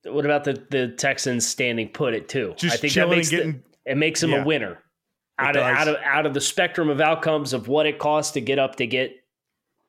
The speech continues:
Speaker 1: Levis, and Carolina gave up forty to go up and get Stroud as Q B three.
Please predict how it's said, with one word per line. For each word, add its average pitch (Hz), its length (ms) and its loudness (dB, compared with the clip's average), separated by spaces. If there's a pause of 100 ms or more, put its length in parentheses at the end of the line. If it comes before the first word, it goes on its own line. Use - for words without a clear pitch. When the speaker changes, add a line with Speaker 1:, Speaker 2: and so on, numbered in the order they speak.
(220)
Speaker 1:
Levis, 135 600 0 (1000)
and 113 100 -12
Carolina 131 380 0
gave 127 180 0
up 120 100 0
forty 135 360 -2
to 127 100 0
go 123 180 0
up 123 120 -2
and 127 100 -2
get 120 160 -2
Stroud 123 400 0
as 117 180 -4
Q 143 200 -4
B 127 120 -2
three. 131 540 -2